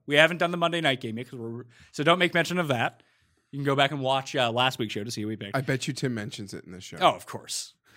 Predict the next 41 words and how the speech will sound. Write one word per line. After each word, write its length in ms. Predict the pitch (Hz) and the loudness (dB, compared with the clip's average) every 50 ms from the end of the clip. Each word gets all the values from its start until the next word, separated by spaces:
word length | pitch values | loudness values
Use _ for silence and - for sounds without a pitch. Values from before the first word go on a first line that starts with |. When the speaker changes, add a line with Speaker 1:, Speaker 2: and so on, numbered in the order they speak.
| - _ _ _ _ - | -20 _ _ _ _ 4
Speaker 1:
Ten 240 | - 175 196 233 233 | 8 8 8 8 8
two 160 | - 226 240 262 | 4 4 4 4
and 100 | 254 226 | 4 4
one. 340 | 151 135 143 202 254 269 - - | 6 6 6 4 2 -2 -2 0
I'm 140 | 127 135 151 | 2 2 2
up 100 | 156 156 | 2 0
to 100 | 165 139 | 0 -2
eighty-four 460 | 139 147 151 175 165 - 160 151 156 | 0 0 0 0 0 0 0 0 0
and 100 | 160 151 | 0 0
seventy-three. 560 | - 147 139 139 147 147 143 131 127 110 135 | 0 0 0 0 -2 -6 -6 -6 -6 -8 -8
It's 120 | 170 180 - | -8 -8 -6
my 100 | 139 120 | -6 -4
best 260 | 117 123 123 123 - | -2 -2 -2 -2 -2
week 160 | 135 131 120 139 | -4 -4 -4 -4
in 60 | 123 | -4
a 40 | 113 | -4
while. 340 | 104 101 98 107 131 170 175 147 | -4 -6 -8 -8 -8 -8 -6 -6
Hopefully 220 | 135 127 139 123 | -6 -4 -4 -4
I 20 | 117 | -6
can 160 | 123 117 110 | -6 -8 -10
cash 340 | - - 160 135 131 127 - | -6 -4 -2 -2 -2 -2 -2
it 60 | 131 | 0
out 140 | 123 123 127 | 0 0 -2
with 100 | 131 113 | -2 -6
the 60 | 120 | -4
Monday 220 | 113 110 107 107 107 | -4 -4 -4 -4 -6
night 220 | 107 101 95 - | -6 -8 -8 -10
win. 200 | 95 95 107 143 - - - - - | -12 -16 -16 -16 -18 -20 -20 -20 -6
Jeff, 280 | - 139 147 185 202 - - | 0 4 4 4 4 2 0
eight 280 | 143 156 202 226 - - | 2 2 2 2 0 -2
four 320 | - 185 190 233 247 233 | 2 4 6 6 6 6
and 120 | 185 143 | 4 2
one. 200 | 117 104 104 120 | 0 -4 -4 -2
We 80 | 131 151 | 4 6
had 120 | 170 175 165 | 6 6 6
exactly 440 | 156 143 131 156 175 185 - 196 196 | 4 0 2 4 4 4 4 2 0
the 100 | 180 180 | 0 0
same 260 | - 185 180 175 160 | 0 0 -2 -2 -4
first 280 | - - 160 156 156 - - | -4 -4 -4 -4 -4 -2 0
eight 200 | 151 151 135 - | 0 0 0 2
games, 440 | 156 156 147 120 104 101 101 - | 0 2 2 0 -4 -6 -10 -14